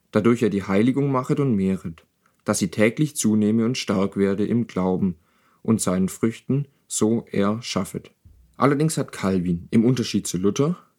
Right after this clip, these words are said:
die Rechtfertigung strikt von Buße und Glaube abgegrenzt. Bei Calvin ist die Rechtfertigung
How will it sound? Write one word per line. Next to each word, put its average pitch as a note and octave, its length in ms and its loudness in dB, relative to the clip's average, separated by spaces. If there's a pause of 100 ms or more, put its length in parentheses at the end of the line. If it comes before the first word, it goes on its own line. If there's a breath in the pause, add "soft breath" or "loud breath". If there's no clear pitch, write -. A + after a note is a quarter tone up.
(200)
die D3+ 60 4
Rechtfertigung B2+ 840 0
strikt - 420 -2
von F#2+ 280 0
Buße G#2 520 0
und G#2+ 180 -4
Glaube G2+ 380 2
abgegrenzt. - 720 -6 (520)
Bei A2+ 120 4
Calvin B2+ 640 2
ist - 200 -2
die A2+ 80 2
Rechtfertigung A2 880 0